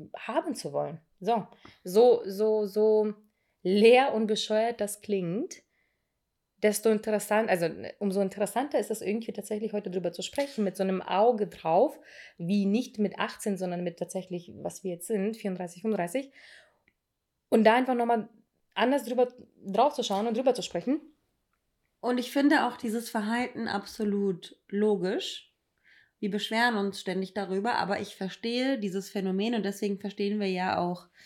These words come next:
Speaker 2: ähm, Männer, auch wenn wir sie sehr oft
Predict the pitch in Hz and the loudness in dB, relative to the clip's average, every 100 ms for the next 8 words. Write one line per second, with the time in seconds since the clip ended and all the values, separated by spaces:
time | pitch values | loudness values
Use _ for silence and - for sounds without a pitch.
0 | - _ _ 185 185 175 175 180 180 208 | -20 _ _ -2 0 0 -2 -2 -2 0
1 | 240 262 - 185 180 180 - - 180 185 | 0 -2 -2 -4 -4 -6 -14 -8 -4 -2
2 | 180 170 180 170 175 180 175 170 180 - | -2 -4 -6 -6 -6 -6 -6 -6 -4 -4
3 | 175 170 - | -6 -8 -20